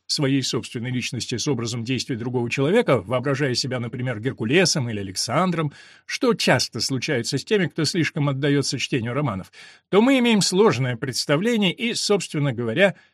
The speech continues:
умственную фикцию. Бывают также другие представления, возникающие у людей, хотя и бодрствующих, от слишком сильного воздействия на органы ощущения. Так, например, если мы загляделись на солнце, впечатление образа солнца остается перед нашими глазами долгое время спустя.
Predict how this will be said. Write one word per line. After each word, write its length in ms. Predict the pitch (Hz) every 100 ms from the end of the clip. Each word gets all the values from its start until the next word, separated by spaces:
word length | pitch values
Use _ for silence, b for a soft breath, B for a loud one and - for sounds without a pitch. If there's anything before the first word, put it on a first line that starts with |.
| _
умственную 640 | 170 196 - - 151 143 139
фикцию. 500 | - 160 - 107 - _ _ _ _ _
Бывают 320 | 131 202 262
также 280 | - 233 262
другие 360 | 214 233 185 143
представления, 640 | 147 139 - 156 202 196
возникающие 680 | 143 131 147 156 147 127 147
у 40 | 139
людей, 440 | 151 196 220 -
хотя 340 | - 143 139 135
и 200 | - 135
бодрствующих, 960 | 107 95 98 98 - 202 226 - 240
от 100 | -
слишком 440 | - 262 240 220 156
сильного 400 | - 214 202 170
воздействия 560 | 143 131 208 - 185
на 180 | 156 143
органы 280 | 156 156 151 151
ощущения. 760 | 135 - 139 - 117 92 78 - _ _ _ _
Так, 200 | 185 196
например, 380 | 165 175 175
если 340 | 151 170 151 165
мы 300 | 170 165 143 _
загляделись 640 | 135 175 170 175 123 113
на 100 | 143
солнце, 440 | 143 233 202 - 90 b b
впечатление 580 | _ 185 185 190 214 196
образа 400 | - 190 156 151
солнца 380 | 156 226 208 135
остается 480 | 120 160 190 170 151
перед 240 | 160 143
нашими 340 | 156 139 147
глазами 380 | 143 151 180 175
долгое 360 | 135 139 123 131
время 240 | 139 139
спустя. 440 | 139 175 156 -